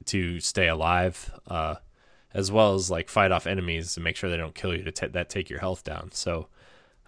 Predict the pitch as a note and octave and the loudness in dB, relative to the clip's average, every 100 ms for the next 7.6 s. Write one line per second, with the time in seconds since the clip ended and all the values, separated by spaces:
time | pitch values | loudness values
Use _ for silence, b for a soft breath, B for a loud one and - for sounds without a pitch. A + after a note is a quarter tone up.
0 | - F2+ F2+ E2+ - - _ _ _ _ | 0 4 4 4 0 -10 _ _ _ _
1 | _ _ _ _ _ _ _ _ _ - | _ _ _ _ _ _ _ _ _ -6
2 | G2+ F#2 E2+ _ _ - A2+ - B2+ G#2 | -2 -2 -4 _ _ -8 -6 4 6 8
3 | G#2 A#2+ G2+ F#2+ - G#2 F#2 E2 F2 F2+ | 6 2 0 0 2 2 2 0 0 2
4 | F2+ F2 - - F#2 - - F2+ E2+ F2 | 2 0 -2 2 2 2 -2 0 2 2
5 | E2 E2 G2+ G2 F#2+ F2+ - G2 E2 D#2+ | 0 -2 -4 -4 -4 -4 -2 -2 -2 -2
6 | F2 F2+ F2+ F2+ F2+ E2 E2+ F#2 F2 G2+ | -2 -2 0 0 0 -2 -2 -4 -2 0
7 | F#2 - F#2+ F#2 F#2 G2 | 0 2 0 0 -4 -2